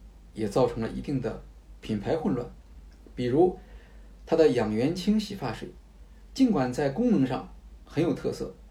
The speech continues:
但由于与品牌的核心能力关联不足，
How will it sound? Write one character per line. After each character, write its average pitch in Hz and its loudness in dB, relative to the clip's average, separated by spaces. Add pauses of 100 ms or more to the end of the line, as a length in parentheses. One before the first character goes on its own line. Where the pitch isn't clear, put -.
(320)
但 214 8
由 196 8
于 208 4
与 208 4
品 117 -4
牌 110 -4
的 156 2
核 - 2
心 247 2
能 123 0
力 120 -8
关 - 4
联 131 -2
不 135 -4
足， 160 -10